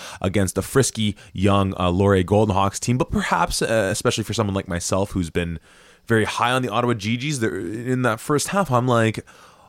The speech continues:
"Where are my G Gs at right now?" So sort of based on these two things that we've seen last week, Carleton, you know, get a, a, a very definitive win at home, though still kind of in the manner they've been all year, where it's like,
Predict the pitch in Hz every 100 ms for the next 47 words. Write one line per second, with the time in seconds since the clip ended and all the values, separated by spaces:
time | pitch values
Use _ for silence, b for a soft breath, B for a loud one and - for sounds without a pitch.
0 | _ 95 92 110 131 127 123 120 117 113
1 | 131 90 80 71 64 - 58 50 - B
2 | B - 143 208 208 185 190 185 143 -
3 | 165 160 113 98 101 104 - 92 90 92
4 | - 98 - - 110 110 - 104 101 b
5 | b b b b 98 95 95 107 101 98
6 | 95 - 95 95 90 104 107 104 98 98
7 | _ _ - - - 127 123 123 98 98
8 | 95 87 92 95 92 98 120 127 131 -
9 | - 185 - 175 147 139 135 110 107 120
10 | 117 110 98 107 104 104 104 113 95 90
11 | - 92 101 -